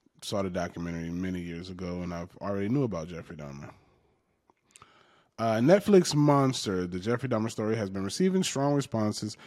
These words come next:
from those who feel like the series romanticizes the American serial killer and sex offender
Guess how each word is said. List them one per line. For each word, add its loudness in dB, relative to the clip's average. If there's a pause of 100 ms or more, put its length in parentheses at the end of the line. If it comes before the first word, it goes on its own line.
(180)
from 0
those 4
who 0
feel -2
like 0
the -4
series -4
romanticizes -2
the 0
American -2
serial -2
killer -2
and -2
sex 0
offender 2